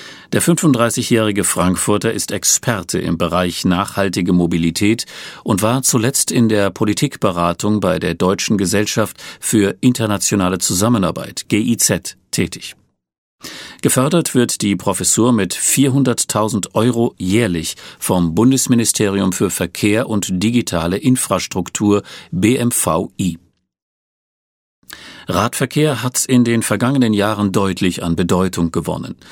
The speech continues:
Um diesen positiven Trend zu unterstützen und bestehende Herausforderungen zu bewältigen,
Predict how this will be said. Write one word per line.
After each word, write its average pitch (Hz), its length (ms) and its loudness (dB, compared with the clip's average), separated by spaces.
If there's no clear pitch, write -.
Um 92 100 2
diesen 87 400 2
positiven 113 640 0
Trend 101 340 -2
zu - 240 -2
unterstützen 101 800 0
und 90 460 0
bestehende 107 600 2
Herausforderungen 87 1000 0
zu 92 160 0
bewältigen, 95 640 0